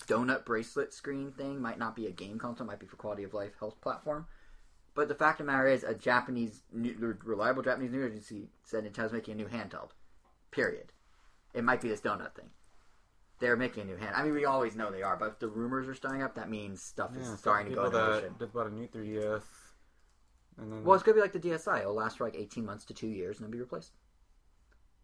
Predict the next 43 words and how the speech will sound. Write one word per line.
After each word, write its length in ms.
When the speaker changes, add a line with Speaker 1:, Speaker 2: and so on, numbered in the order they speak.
Speaker 1:
Difference 360
is, 180
Nintendo's 260
putting 180
a 40
little 100
more 140
effort 240
into 220
the 40
new 160
three 160
D 100
S 120
'cause 100
they're 120
making 260
retail 320
exclusives, 560
something 320
they, 300
first-party-wise, 640
never 360
did 200
for 100
D 120
S 160
I. 160
The 180
Speaker 2:
Hmm. 0
Speaker 1:
only 140
retail 260
exclusive 400
was, 100
like, 180
that 240
spooky 640
camera, 760
I 180
forgot 260
what 60
it's 80
called. 300